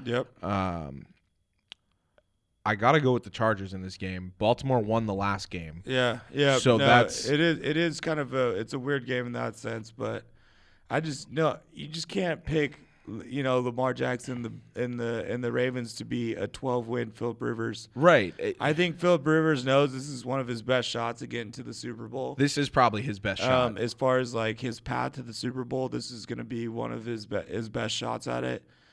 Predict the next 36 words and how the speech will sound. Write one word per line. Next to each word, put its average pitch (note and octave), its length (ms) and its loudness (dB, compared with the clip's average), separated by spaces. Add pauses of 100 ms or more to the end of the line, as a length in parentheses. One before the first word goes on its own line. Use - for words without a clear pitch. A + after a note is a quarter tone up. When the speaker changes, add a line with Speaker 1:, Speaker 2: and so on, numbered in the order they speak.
(300)
Speaker 1:
Um, A#2+ 300 -2
especially C#3 540 -2
gonna C3 180 -2
be B2 140 -2
able B2 180 0
to A#2 100 -4
play A#2+ 460 -2
a G2+ 160 -2
divisional A#2 540 -4
game B2+ 240 -4
in B2 60 -8
the A2+ 100 -8
next A2+ 280 -8
round A#2+ 400 -6
if A#2+ 280 -8
you A#2+ 180 -4
wanna A#2 280 -4
look A#2 220 -6
forward, A2+ 560 -6 (540)
um, B2 220 -2
and A2 100 -8
play A#2 360 -4 (100)
Kansas A#2 320 -8
City, B2 420 -8 (640)
uh, A2+ 160 -2
Speaker 2:
Who C3+ 100 4
they've A#2 160 2
already A#2 240 4
played. G#2 360 0
Speaker 1:
who B2 120 0
they've A#2 180 -2
already B2+ 260 4
played B2 280 0
and G#2+ 140 -6
beat. B2 420 -2
Speaker 2:
Yeah. G#2+ 280 2